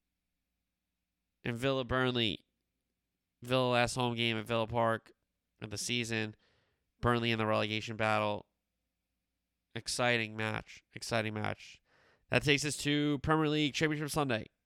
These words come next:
And we'll go title race, top four, and then we'll go relegation, and then the three other games. So the title race, Man City at home against Aston Villa. If City win,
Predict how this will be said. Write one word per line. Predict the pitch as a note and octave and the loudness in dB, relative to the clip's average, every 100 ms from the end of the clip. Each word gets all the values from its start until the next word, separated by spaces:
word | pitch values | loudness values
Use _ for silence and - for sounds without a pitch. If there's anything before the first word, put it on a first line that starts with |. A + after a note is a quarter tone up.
| _ _ | _ _
And | A#2+ | -4
we'll | A2+ A2 | 0 0
go | |
title | G#2+ C3 B2 | 2 4 4
race, | A#2+ - | 2 4
top | A#2 G#2 | 4 4
four, | A2+ A2+ | 2 2
and | G#2+ | 2
then | G#2 | -2
we'll | G#2 | -2
go | G#2 | -2
relegation, | G2+ G2+ G2+ G2 - G2+ | 2 0 0 -4 -8 -10
and | G2 | -10
then | G2 | -10
the | G2 | -10
three | G#2 G#2 | -8 -8
other | C#2+ | -8
games. | C#2 - | -12 -14
So | - G#2+ - - - _ | -10 -10 -10 -20 -20 _
the | - | -6
title | A2+ C#3+ C3+ | 2 6 8
race, | C3 B2 - - _ _ _ | 6 4 -4 -16 _ _ _
Man | D#3 E3 C#3+ | 2 4 4
City | - D#3 C#3+ - _ _ - | 2 0 0 -6 _ _ 0
at | C3+ C3+ | 4 4
home | C#3 C#3 C3+ | 6 4 4
against | B2+ B2 | 2 2
Aston | B2 B2 B2 | 2 2 0
Villa. | A#2+ A#2 A#2 _ _ _ _ _ _ _ | 0 0 -4 _ _ _ _ _ _ _
If | A2+ | -8
City | - C#3 C3+ | -2 0 2
win, | C3 C3 | 2 0